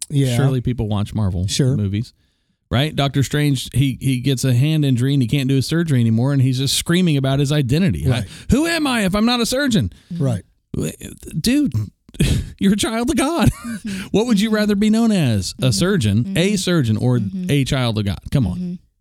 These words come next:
Speaker 1: Well, I'm gonna toss
Speaker 2: Sorry.
Speaker 1: it back to Chris in a minute, but I think this is really important where we're going. So let's dig into identity for a moment, 'cause we haven't touched that at all, really,
Speaker 2: You know I'm gonna talk about
Speaker 1: on
Speaker 2: that
Speaker 1: this podcast.
Speaker 2: in June.
Speaker 1: I know you are. But
Speaker 2: <laughs>
Speaker 1: here's the deal. For some,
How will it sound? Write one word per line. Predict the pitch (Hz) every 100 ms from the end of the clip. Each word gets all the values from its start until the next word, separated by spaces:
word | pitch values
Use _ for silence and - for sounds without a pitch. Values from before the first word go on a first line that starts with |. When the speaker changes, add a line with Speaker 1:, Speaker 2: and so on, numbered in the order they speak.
| -
Speaker 1:
Well, | 127 -
I'm | 143 196
gonna | 202
toss | 151 165 151
Speaker 2:
Sorry. |
Speaker 1:
it |
back | 151 139
to | -
Chris | - 202 -
in | 135
a | 127
minute, | 151 156 120
but | 127 131
I | 147
think | 170 180
this | 139 135
is | 135
really | 131 127
important | 120 - 185 147
where | 127
we're | 117
going. | 127 160
So | 151 131
let's | 131 131
dig | 135 127
into | 120 117
identity | 110 131 175 139
for | 110 117
a |
moment, | 110 107 110
'cause | 123
we | 113 160
haven't | 127 110 -
touched | 135 -
that | 120
at | 110 -
all, | 117 131
really, | 110 101 98
Speaker 2:
You | 131
know | 190
I'm | 170
gonna | 104
talk | 120 123
about | 82 78
Speaker 1:
on | 127
Speaker 2:
that |
Speaker 1:
this | 113 -
podcast. | 143 139 - 120
Speaker 2:
in | 104
June. | 110 104 73 - _ - -
Speaker 1:
I | 143
know | 135
you | 110 90
are. | - - - 160 -
But | 147 180 151 -
Speaker 2:
<laughs> |
Speaker 1:
here's | 170 220 254 196
the |
deal. | 160 220 185 107 - _ _ _ _ _ _ -
For | - 175 147
some, | - 196 220 214 196